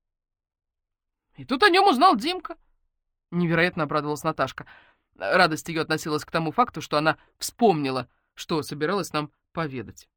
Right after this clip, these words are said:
«Ой, какой скандал он мне закатил! Вы бы слышали, как орал этот подлец!» А между прочим,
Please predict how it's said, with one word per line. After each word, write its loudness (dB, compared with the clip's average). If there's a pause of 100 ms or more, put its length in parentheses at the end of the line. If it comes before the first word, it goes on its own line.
(140)
«Ой, 8
какой 2
скандал 4
он 4
мне 2
закатил! -4
Вы 4
бы 2
слышали, 2
как -4
орал 6
этот -10
подлец!» 0 (1200)
А -4
между -6
прочим, -12